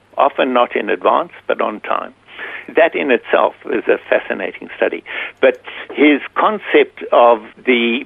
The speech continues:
flying doctor arose when he was stopped by a flooded Diamantina River in the outback,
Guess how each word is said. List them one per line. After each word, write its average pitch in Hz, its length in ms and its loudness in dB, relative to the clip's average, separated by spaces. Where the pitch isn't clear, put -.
flying 156 400 2
doctor 120 680 2
arose 120 640 4
when 120 320 0
he 135 280 2
was 127 220 4
stopped - 380 -2
by 110 260 2
a 113 120 -2
flooded 127 500 0
Diamantina 107 920 -2
River 104 380 2
in 87 200 -8
the 87 340 -10
outback, - 560 -4